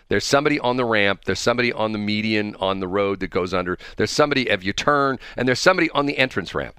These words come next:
There's four people working that corner. I'm going like, "Now, hold on." You know, once again,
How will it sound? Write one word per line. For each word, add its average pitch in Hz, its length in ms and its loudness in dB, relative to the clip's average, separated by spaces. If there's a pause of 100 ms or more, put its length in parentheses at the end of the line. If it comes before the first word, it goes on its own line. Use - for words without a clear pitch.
(120)
There's 220 200 2
four 508 280 2
people - 340 0
working 392 280 0
that - 140 -2
corner. 494 400 -2 (360)
I'm 302 80 -6
going 180 180 2
like, 165 240 0 (260)
"Now, 170 120 -2
hold 311 300 -4
on." - 200 -8 (560)
You 185 80 4
know, 202 100 4
once 180 360 -2
again, 156 320 0